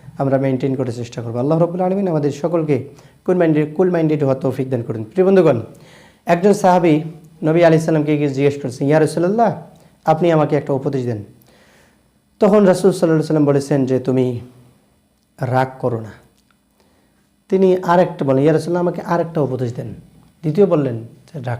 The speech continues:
করো না।" তিনি আবার বললেন, "ইয়া রাসূলুল্লাহ, আমাকে আরেকটা উপদেশ দেন।" তখন রাসূলুল্লাহ বলেছেন, "রাগ করো না।" এই জন্য প্রিয় বন্ধুগণ, আমরা যে কোনো পরিস্থিতি থেকে নিজেকে শান্ত রাখবো,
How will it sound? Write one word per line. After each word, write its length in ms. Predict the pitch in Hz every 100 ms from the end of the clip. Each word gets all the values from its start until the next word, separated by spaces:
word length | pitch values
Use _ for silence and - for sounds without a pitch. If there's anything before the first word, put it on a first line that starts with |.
| -
করো 200 | 120 107
না।" 120 | 104 - _ _ _ _ _ _ _ _ _
তিনি 120 | 190 -
আবার 420 | 175 226 277 277
বললেন, 260 | 208 208
"ইয়া 140 | 190 202
রাসূলুল্লাহ, 340 | 196 202 196
আমাকে 200 | 185 180
আরেকটা 360 | 175 156 160 175
উপদেশ 280 | 147 135 120
দেন।" 160 | 123 123 - _ _ _ _ _ _ _
তখন 200 | - 127
রাসূলুল্লাহ 480 | 170 143 - 131 120
বলেছেন, 340 | 120 - 120 - - _ _ _ _
"রাগ 240 | 135 110 101
করো 200 | - 117
না।" 280 | 107 95 _ _ _ _ _ _ _ _ _
এই 80 | 147
জন্য 180 | 147 160
প্রিয় 200 | - 151
বন্ধুগণ, 500 | 131 120 110 104 104 - _ _ _
আমরা 420 | 151 135 123 110 - - -
যে 200 | 156 254
কোনো 160 | 233
পরিস্থিতি 380 | 170 151 - 127
থেকে 240 | 120 127 143
নিজেকে 340 | 190 214 202
শান্ত 320 | - 175 165
রাখবো, 360 | 139 101 -